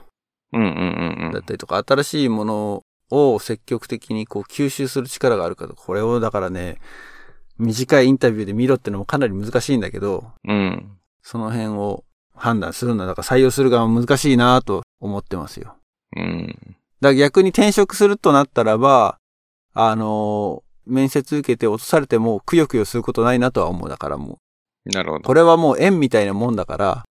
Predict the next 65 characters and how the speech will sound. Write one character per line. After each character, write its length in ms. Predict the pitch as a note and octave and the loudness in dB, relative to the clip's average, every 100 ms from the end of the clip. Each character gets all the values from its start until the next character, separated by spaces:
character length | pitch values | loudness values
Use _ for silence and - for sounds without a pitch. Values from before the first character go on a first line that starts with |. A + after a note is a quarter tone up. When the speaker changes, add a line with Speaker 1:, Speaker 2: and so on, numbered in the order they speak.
| _ | _
Speaker 1:
う 60 | A2+ | -8
ん 40 | |
う 40 | |
ん 100 | G2+ E2+ | -6 -6
う 20 | |
ん。 40 | |
Speaker 2:
そ 80 | F2+ | -8
の 80 | G2 | -8
自 180 | G2+ B2 | -6 -4
分 260 | B2 F3 F3 | -2 0 2
が 340 | F3+ F3 - _ _ - | 4 2 0 _ _ -18
ス 120 | - | -8
キ 120 | - | -2
ル 120 | E3+ | 2
が 120 | B2 A2+ | 4 4
あ 60 | |
る 80 | C3 | 4
と 80 | C3+ | 0
か 100 | G#2 | -2
な 120 | A#2 | 0
い 60 | B2 | -2
と 100 | F#2 | -2
か、 160 | F#2 - - - | -4 -6 -16 -12
ま 160 | G#2+ | -4
あ 20 | |
も 100 | A#2 | -2
ち 100 | C3+ | 0
ろ 80 | D3+ | 0
ん 20 | A2+ - - | 0 -6 -8
ね、 160 | A#2+ A2+ | -4 -2
そ 140 | - | 0
れ 60 | C#3+ | 0
も、 260 | D3 C3+ - | 2 -2 -4
そ 140 | B2 C#3+ | -4 -2
れ 80 | |
で 80 | D#3 | 0
判 160 | D3 E3+ | 0 0
断 100 | B2+ | 0
さ 140 | - | 0
れ 80 | A#2 G2+ - _ _ _ - | 0 0 -4 _ _ _ -12
る 680 | - B2+ C3 C3+ C3 C3 | -4 0 2 2 4 2
ん 320 | B2 A2+ - G#2+ | 2 0 -4 2
で 120 | D3+ | 6
は 100 | B2+ | 6
あ 60 | |
る 100 | F3 | 4
ん 60 | D3 | 0
だ 120 | A2+ | -6
け 140 | - - | -6 -4
ど、 380 | D3+ D3 A2 - _ - | 2 4 4 0 _ -6
Speaker 1:
う 100 | B2 | -2
ん。 260 | G#2 G2+ G2+ | -2 -6 -6
Speaker 2:
で 160 | B2 | -2
も 140 | B2 G#2 | -2 -2
こ 180 | - | -2
れ 60 | B2 | 0
は 200 | C#3+ C#3+ | 4 4
も 500 | C3+ B2+ G#2 E2+ - - | 4 0 0 -4 -10 -18
う 80 | _ _ _ _ - | _ _ _ _ 0
縁 220 | D#3 D3+ | 2 2
で 80 | G2+ | 0
す 120 | - | -6
よ 100 | F2 | -14
っ 20 | - - - | -16 -20 -6
て 100 | - | 0